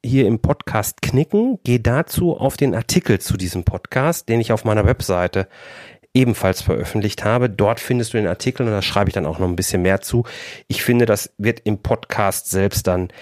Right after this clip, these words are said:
eher verwirrend, wenn wir hier mit zu vielen Formeln und Zahlen rumwerfen. Also meine erste und meine Lieblingskennzahl, bin ich ganz ehrlich, die Liquiditätsreserve,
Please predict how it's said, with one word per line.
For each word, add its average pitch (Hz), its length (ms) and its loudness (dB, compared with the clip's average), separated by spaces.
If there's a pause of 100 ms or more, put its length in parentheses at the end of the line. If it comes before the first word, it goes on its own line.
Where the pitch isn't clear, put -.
(280)
eher 104 160 4
verwirrend, 101 640 0
wenn 90 180 -2
wir 92 80 0
hier 92 140 0
mit 95 140 -4
zu 110 120 -4
vielen 98 260 -2
Formeln 98 400 2
und 87 120 -2
Zahlen 80 320 -4
rumwerfen. 80 540 -12 (1500)
Also 95 240 2
meine 92 480 2
erste 104 640 0 (920)
und 202 220 2
meine 180 160 4
Lieblingskennzahl, - 760 -2
bin 67 140 -4
ich 78 120 -4
ganz 90 200 -2
ehrlich, 87 280 0
die 117 120 -2
Liquiditätsreserve, 82 1160 -4